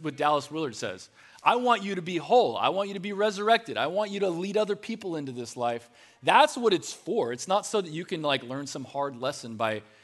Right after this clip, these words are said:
self-punishment or something. It's always for the sake of what's on the other side. What's on the other side that God's leading you to? Here's the passage that I, I want us to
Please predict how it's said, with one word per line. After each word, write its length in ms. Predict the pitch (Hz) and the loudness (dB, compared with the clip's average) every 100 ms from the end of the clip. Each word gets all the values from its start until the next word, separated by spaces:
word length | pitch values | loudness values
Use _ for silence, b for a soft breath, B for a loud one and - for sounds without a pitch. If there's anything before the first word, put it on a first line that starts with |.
| b b | b b
self-punishment 920 | - 151 127 - 135 160 - 92 - | -6 -6 -6 -12 -10 -10 -12 -16 -20
or 60 | 95 | -20
something. 480 | 98 95 113 143 - _ _ _ _ _ _ | -18 -16 -16 -16 -18 _ _ _ _ _ _
It's 160 | 156 - | -8 -6
always 380 | - 247 269 - | 2 4 4 0
for 100 | 220 | -6
the 100 | 214 | -2
sake 280 | - 214 185 | 4 2 2
of 80 | |
what's 180 | 190 190 | -4 -4
on 80 | 190 | -6
the 60 | 180 | -6
other 120 | 160 | -6
side. 300 | 160 123 95 - _ _ _ _ _ _ _ _ _ _ - | -2 -2 -2 -10 _ _ _ _ _ _ _ _ _ _ -8
What's 220 | 151 190 | -6 -4
on 80 | 214 | -4
the 80 | 208 | -2
other 120 | 202 | -2
side 320 | - 147 110 95 _ b b b b | 0 2 0 -4 _ b b b b
that 100 | 127 | 0
God's 260 | 135 131 | 0 0
leading 260 | 123 127 110 | -2 -8 -8
you 60 | 98 | -12
to? 180 | 87 - _ _ _ _ _ _ _ _ _ _ _ _ _ _ _ _ _ _ | -16 -20 _ _ _ _ _ _ _ _ _ _ _ _ _ _ _ _ _ _
Here's 220 | 180 190 | -2 -2
the 80 | - | -2
passage 400 | 143 175 156 135 | 0 0 -2 -2
that 100 | 135 | 2
I, 80 | |
I 120 | 117 123 | 2 2
want 200 | 123 123 | -4 -6
us 160 | - | -8
to 260 | 123 101 | -8 -8